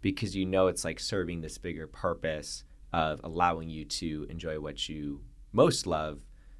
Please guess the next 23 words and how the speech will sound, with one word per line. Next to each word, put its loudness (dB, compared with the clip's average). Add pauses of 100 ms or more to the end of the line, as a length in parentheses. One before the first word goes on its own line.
(440)
more 4 (120)
and, -6
and -10
more -8
consistently -6
and -10
for -10
the -8
long -6
run. -10 (600)
Um, -8 (640)
yeah, 12
I 10
think 0
that's 6
also 4
a 6
beautiful 0
analogy 2
for -8
life 2
where, -4 (760)
uh, -2